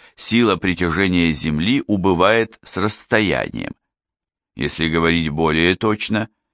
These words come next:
сила взаимного притяжения убывает пропорционально квадрату расстояния, разделяющего объекты.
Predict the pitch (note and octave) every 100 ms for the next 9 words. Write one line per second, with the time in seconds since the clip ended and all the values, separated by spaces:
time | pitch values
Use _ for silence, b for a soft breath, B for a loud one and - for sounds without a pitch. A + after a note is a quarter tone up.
0 | _ _ _ - B2+ C#3 B2 G#2 A#2 B2
1 | A2+ G#2+ G2 G2+ F2 F#2 A#2+ C3+ B2+ G#2+
2 | F#2 F#2+ A2 A2 - - - F2+ - F2+
3 | G2 G2+ G#2 G2 E2+ F2 F#2 G2+ D#2+ C#2+
4 | D2+ - B1 D#2+ A2 C#3+ C#3+ C#3+ B B
5 | B G2+ F#2 F#2+ A2+ B2+ - A#2 A2 F2
6 | C#2+ G1+ - -